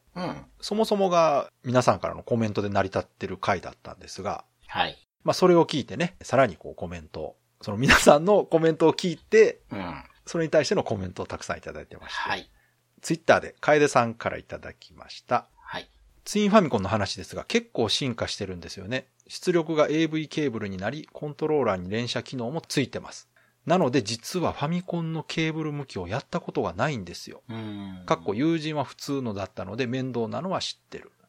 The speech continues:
Speaker 2: ということです。ありがとうございます。
Speaker 1: ありがとうございます。
Speaker 2: これあれですよね。楓さんのコメントは紹介してますから。
Speaker 1: そうそうそう。
Speaker 2: それに対しての補足ですね。
Speaker 1: そうそうそう。
Speaker 2: はい。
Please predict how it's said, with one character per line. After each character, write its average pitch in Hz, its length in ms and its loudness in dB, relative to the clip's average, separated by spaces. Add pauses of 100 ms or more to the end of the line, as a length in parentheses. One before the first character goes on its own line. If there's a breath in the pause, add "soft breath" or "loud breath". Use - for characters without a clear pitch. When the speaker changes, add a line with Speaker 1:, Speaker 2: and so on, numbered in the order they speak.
(240)
Speaker 2:
と 107 100 -12
い 87 40 -10
う 87 40 -14
こ 87 140 -18
と - 140 -20
で 127 200 -8
す。 - 140 -14
あ - 40 -10
り 82 60 -10
が 78 60 -14
と 80 100 -16
う 76 40 -16
ご 76 60 -16
ざ 76 60 -16
い 78 60 -20
ま 113 240 -10
す。 107 40 -6
Speaker 1:
あ - 20 -4
り 107 60 -2
が 104 100 -4
と - 100 -14
う 82 40 -12
ご - 60 -20
ざ 82 160 -14
い 85 60 -18
ま 85 420 -16
す。 - 240 -20 (180)
Speaker 2:
こ - 100 -6
れ 262 80 6
あ 233 80 10
れ 233 80 6
で 226 80 -2
す - 80 -6
よ 113 80 0
ね。 101 160 -6 (120)
楓 240 320 4
さ 214 180 4
ん 196 80 -2
の 190 100 0
コ 190 100 2
メ 175 120 0
ン 151 40 -6
ト 151 100 4
は 139 60 6
紹 147 260 4
介 127 160 8
し - 60 -2
て 131 60 2
ま 117 100 2
す - 100 -6
か - 80 -6
ら。 - 100 -12
Speaker 1:
そ - 0 -
う - 100 -18 (200)
そ - 80 -10
う - 20 -10
そ 165 100 -6
う。 - 40 -6
Speaker 2:
そ 190 120 0
れ 185 100 2
に 180 60 -2
対 175 140 8
し - 40 0
て - 60 -6
の - 60 -10
補 151 120 4
足 139 220 2
で 135 80 2
す - 100 -6
ね。 180 260 -4
Speaker 1:
そ - 240 -6
う - 60 -8
そ - 160 -16
う - 80 -20
そ - 200 -20
う。 - 20 -20 (180)
Speaker 2:
は 80 180 -8
い。 73 100 -16